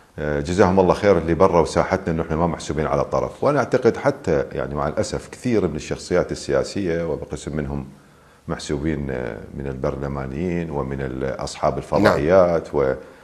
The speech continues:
Speaker 1: ومقدمين برامج وقعوا في خطأ كبير.
Speaker 2: مهم.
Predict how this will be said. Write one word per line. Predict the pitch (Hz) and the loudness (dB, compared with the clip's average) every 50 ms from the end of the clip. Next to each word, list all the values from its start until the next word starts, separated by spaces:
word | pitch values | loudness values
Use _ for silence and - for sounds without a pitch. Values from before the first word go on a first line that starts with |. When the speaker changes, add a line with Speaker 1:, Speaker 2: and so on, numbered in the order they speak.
| - - _ _ | -20 -20 _ _
Speaker 1:
ومقدمين | - 80 - - 76 67 71 71 73 73 71 | -10 -4 -2 -2 -2 -2 -2 -4 -4 -2 0
برامج | 65 71 76 87 98 95 92 92 82 - 92 | 2 4 4 4 4 4 2 0 -2 -2 -2
وقعوا | 127 147 - - 107 95 | -4 -2 0 2 2 2
في | - - 104 95 90 | 2 0 -2 -2 -2
خطأ | - - 120 123 - 113 110 | 2 2 2 4 4 4 2
كبير. | - - - 82 76 80 65 - - - - - _ - | 2 0 -4 -2 -2 -2 -2 -2 -6 -12 -20 -14 _ -6
Speaker 2:
مهم. | 90 90 95 82 | -4 -4 -4 -6